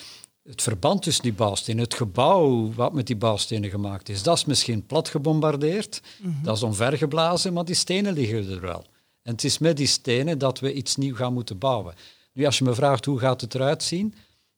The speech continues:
Speaker 1: ehm, ik denk dat we met z'n allen kunnen dromen van hoe een betere wereld er zou kunnen uitzien. Maar ik waarschuw iedereen, het gaat niet vanzelf komen. Ik denk niet dat als we dromen en we doen er niets mee,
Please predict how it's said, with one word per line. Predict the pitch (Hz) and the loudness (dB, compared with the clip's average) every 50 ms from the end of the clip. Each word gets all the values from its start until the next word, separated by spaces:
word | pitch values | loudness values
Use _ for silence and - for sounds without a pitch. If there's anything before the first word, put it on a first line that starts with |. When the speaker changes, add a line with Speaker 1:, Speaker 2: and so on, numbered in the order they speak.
| _ _ _ | _ _ _
Speaker 1:
ehm, | - 127 117 110 123 - | -4 -2 -2 -2 -2 -4
ik | - 131 117 | -6 -6 0
denk | 117 147 143 135 | 2 2 4 4
dat | 135 127 | 4 4
we | 131 127 | 4 4
met | 127 117 | 2 2
z'n | - 131 123 | 0 0 0
allen | 143 - 151 156 147 - - | 0 0 2 2 0 0 -2
kunnen | _ - 143 131 127 123 107 101 | _ 0 2 4 4 2 0 -2
dromen | 117 117 127 147 180 196 180 156 120 | 0 4 4 6 6 6 4 2 2
van | - 127 120 120 | 2 2 2 2
hoe | 117 127 135 131 | 2 2 2 2
een | 123 | 2
betere | 113 123 127 123 - - 117 | 2 0 0 0 -2 -4 -4
wereld | 107 120 120 117 110 107 - | -2 0 0 -2 -2 -6 -8
er | - 101 101 | -6 -4 -2
zou | 92 98 117 120 120 113 - | -2 0 2 2 2 0 -2
kunnen | - - 120 110 113 120 | -4 -2 -2 0 -2 -2
uitzien. | - 123 120 139 147 - - - - 160 180 208 214 - - - - - - - - _ _ | -4 -2 -2 -2 -2 -2 -2 -2 -2 0 -2 -2 -2 -4 -8 -14 -18 -18 -20 -20 -20 _ _
Maar | - 117 117 | -6 -4 -4
ik | - - | 0 4
waarschuw | 143 147 151 147 - - - 127 123 | 6 6 6 6 4 2 2 0 -2
iedereen, | 180 185 160 151 156 147 156 160 165 175 175 175 - _ _ _ _ _ | 0 -2 0 2 4 4 4 4 4 2 -2 -4 -8 _ _ _ _ _
het | - 113 - | -12 -6 -2
gaat | - - - | -2 0 0
niet | 151 135 | 0 0
vanzelf | - 139 120 113 127 117 104 - | 0 0 2 2 2 0 0 -4
komen. | - - - 104 101 101 107 | -8 -12 -12 -10 -10 -10 -10
Ik | 110 110 | -8 -4
denk | 127 120 120 - | -4 -2 -2 0
niet | 160 143 156 151 | 0 -2 -2 0
dat | - 131 123 - | -2 0 0 0
als | 127 113 - | 0 -2 -2
we | - 117 95 95 98 | -4 -6 -6 -6 -6
dromen | - 117 117 127 143 165 175 180 180 180 180 - | -2 2 4 6 6 6 6 4 2 0 0 -2
en | 147 123 | -2 -2
we | 113 117 107 104 | -2 -2 -4 -4
doen | 98 117 123 143 156 156 | -2 0 2 2 2 2
er | 165 | 2
niets | 170 170 165 - - - | 0 -2 -2 -2 -4 -2
mee, | 160 160 165 175 185 | 0 0 0 -2 -4